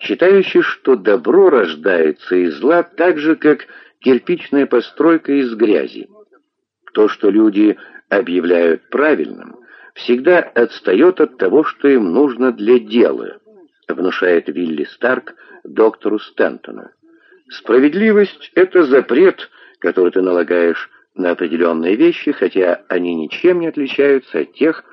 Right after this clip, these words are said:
на которые запрета нет. Но неисправимые идеалисты Джек Бёрден и говорящий его голосом Уоррен не намерены соглашаться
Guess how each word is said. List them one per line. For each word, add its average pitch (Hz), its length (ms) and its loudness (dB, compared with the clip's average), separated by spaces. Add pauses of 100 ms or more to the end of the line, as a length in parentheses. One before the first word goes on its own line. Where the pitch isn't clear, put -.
(280)
на 92 160 -2
которые 147 520 0
запрета 110 720 -2
нет. 85 300 -6 (2500)
Но 165 380 0
неисправимые 135 1300 2
идеалисты 87 920 -2 (520)
Джек 92 380 0
Бёрден 90 640 -2 (320)
и 110 160 0
говорящий 92 640 0
его 85 200 0
голосом 82 680 0 (180)
Уоррен 143 640 0 (520)
не 127 240 0
намерены 95 880 2 (220)
соглашаться 113 880 -2